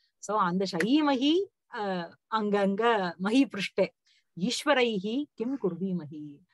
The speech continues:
So இப்படி இருக்கும்பொழுது, அந்த பைசாவை ரொம்ப வசத்தியா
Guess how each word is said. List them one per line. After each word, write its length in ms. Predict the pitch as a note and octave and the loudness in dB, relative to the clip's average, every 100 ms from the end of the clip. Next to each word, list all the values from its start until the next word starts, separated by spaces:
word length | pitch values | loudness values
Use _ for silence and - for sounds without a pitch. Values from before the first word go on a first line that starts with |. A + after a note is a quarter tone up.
| _ | _
So 160 | - B3+ | -8 -4
இப்படி 320 | A3 F#3+ C#4 | -4 2 4
இருக்கும்பொழுது, 800 | C4 D4+ F4 C#4+ B3 A3+ A3+ D#4+ _ _ - | 4 4 2 4 6 6 6 2 _ _ -10
அந்த 300 | F#3 F#3+ F#3 F3+ | -4 -2 -4 0
பைசாவை 640 | G3 C4+ D#4 C#4+ C#4+ C#4 D4+ F4+ F4 _ | 2 2 6 8 10 8 6 4 2 _
ரொம்ப 460 | - G3 A#3 B3+ F#3+ | -8 -4 0 2 2
வசத்தியா 560 | G#3+ - - D4 D4+ | -2 -6 0 4 6